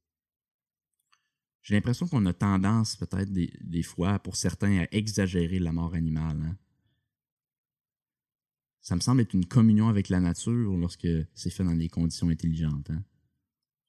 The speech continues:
On apprend à ne pas rien prendre pour acquis, même ce qu'on mange, hein. Prendre une vie pour se soutenir et ne, apprendre à ne rien gaspiller de ce qu'on a,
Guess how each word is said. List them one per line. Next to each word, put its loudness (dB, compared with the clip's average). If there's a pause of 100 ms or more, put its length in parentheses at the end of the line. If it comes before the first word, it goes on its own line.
On 4
apprend 2
à 2
ne 0
pas 2
rien 4
prendre 0
pour -4
acquis, -2
même -2
ce -10
qu'on -4
mange, -4
hein. -8 (280)
Prendre 6
une 6
vie 0
pour -6
se -2
soutenir 2
et 2
ne, 2 (120)
apprendre 0
à 4
ne 2
rien -2
gaspiller 0
de 0
ce -6
qu'on 0
a, -2